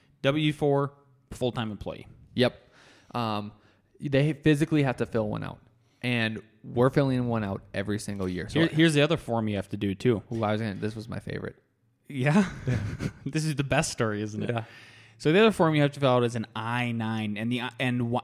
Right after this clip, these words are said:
Speaker 1: it's, there's a real strict mandate to do that since nine eleven is because of the Homeland Se-, Department of Homeland Security Act and the Patriot Act. That's what I'm
Speaker 2: Yep.
Speaker 1: looking for. So for anybody who doesn't know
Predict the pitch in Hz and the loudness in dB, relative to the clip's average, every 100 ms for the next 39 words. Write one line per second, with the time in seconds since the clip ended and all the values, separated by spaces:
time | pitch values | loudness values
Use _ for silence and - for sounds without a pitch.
0 | 143 123 - - _ 139 120 120 120 147 | 0 -2 -4 -14 _ -4 0 0 2 6
1 | 165 156 - - - 139 131 - - - | 6 6 2 -6 -2 0 0 -8 -20 -14
2 | 117 117 123 123 117 117 117 120 117 110 | -6 -2 0 0 -2 -4 -2 0 0 -4
3 | - - 131 - 123 113 113 107 110 101 | -6 -4 -4 -4 -6 -4 -6 -6 -6 -8
4 | 95 - - 101 98 104 - 120 110 110 | -12 -16 -10 -8 -8 -12 -12 -10 -8 -6
5 | 107 120 113 107 110 123 113 120 113 127 | -4 -4 -4 -6 -8 -12 -4 -4 -2 -2
6 | 117 110 117 110 107 110 120 113 104 104 | -2 -4 -4 -6 -8 -10 -6 -6 -6 -10
7 | - 107 104 - - 101 107 165 - 110 | -14 -12 -10 -10 -12 2 6 6 4 -8
8 | 95 104 - 110 95 107 101 101 - - | -10 -12 -6 -6 -6 -10 -12 -14 -16 -20
9 | - - - - - - - _ - 175 | -20 -20 -20 -20 -20 -20 -20 _ -4 0
10 | 156 143 - - _ _ _ _ 147 156 | 2 0 -6 -18 _ _ _ _ -4 0
11 | 180 175 170 160 180 127 | 2 2 0 -2 -2 0